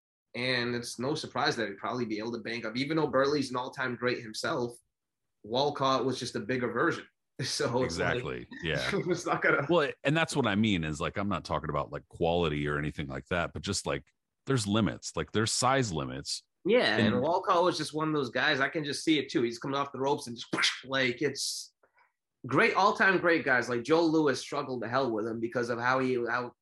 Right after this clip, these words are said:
Speaker 1: first he was already past it at that point, and two, Wal-, a style like Walcott would always give him fits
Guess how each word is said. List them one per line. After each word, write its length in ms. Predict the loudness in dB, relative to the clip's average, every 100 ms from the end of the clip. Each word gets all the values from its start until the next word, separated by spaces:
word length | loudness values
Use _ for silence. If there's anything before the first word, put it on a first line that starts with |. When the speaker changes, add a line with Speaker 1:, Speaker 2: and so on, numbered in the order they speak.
| _
Speaker 1:
first 300 | 2 2 2
he 80 | 0
was 160 | 0 0
already 220 | 0 -2
past 340 | -4 -6 -6
it 60 | -8
at 120 | -8 -8
that 180 | -10
point, 260 | -8 -10 -8
and 120 | -6
two, 400 | 0 2 4 2 -2 _ _ -2
Wal-, 260 | 0 0 0
a 160 | -2
style 380 | -2 0 4 4
like 200 | 2 0
Walcott 440 | 0 -2 -2 -2 -2
would 80 |
always 240 | 0 0 0
give 160 | -6
him 140 | -8 -12
fits 420 | -8 -8 -8 -12